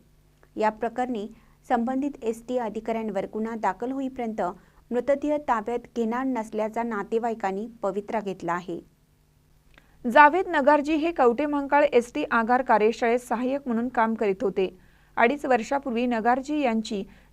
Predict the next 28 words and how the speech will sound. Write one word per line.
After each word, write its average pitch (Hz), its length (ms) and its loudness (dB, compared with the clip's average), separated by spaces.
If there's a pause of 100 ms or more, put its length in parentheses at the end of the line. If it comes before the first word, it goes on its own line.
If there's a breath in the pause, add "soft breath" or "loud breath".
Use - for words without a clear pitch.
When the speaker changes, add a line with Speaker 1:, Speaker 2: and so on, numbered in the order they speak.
Speaker 2:
जत 311 220 4
येथून 277 280 -2
कवठेमहांकाळ 262 680 2
येथे 240 220 2
बदली 214 360 -2
झाली 208 220 0
होती. 190 380 -2 (420 soft breath)
बदलीमुळे 254 640 0 (300 soft breath)
नाराज 233 420 2
झालेल्या 240 300 0
नगारजी 220 560 0
यांनी 220 340 0 (360 soft breath)
जत 294 180 6
येथे 277 240 -2
पुन्हा 254 360 0
बदलीसाठी 226 640 0
कवठेमहांकाळ 262 720 2 (120)
आगार 226 320 2
प्रमुख 233 400 0
महेश 220 420 -2
जाधव 196 360 2 (400 soft breath)
यांच्याकडे 269 520 4
दोन 247 220 6
वेळा 240 200 4
विनंती 247 400 0
अर्ज 226 280 0
केले 190 160 2
होते. 190 420 -2